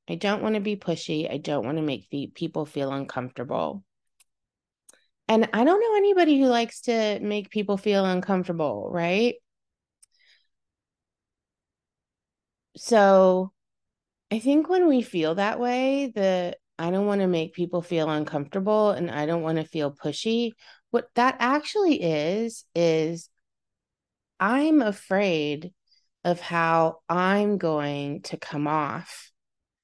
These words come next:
to someone else. And s-, that's what it is.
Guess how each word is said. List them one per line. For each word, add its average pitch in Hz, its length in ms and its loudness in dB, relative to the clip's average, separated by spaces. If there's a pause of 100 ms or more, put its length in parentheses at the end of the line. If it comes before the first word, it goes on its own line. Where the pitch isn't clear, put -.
(280)
to 185 160 0
someone 165 420 0
else. - 580 -6 (1300)
And 170 100 0
s-, - 160 -12 (640)
that's 214 300 2
what 240 120 4
it 208 120 4
is. - 560 -2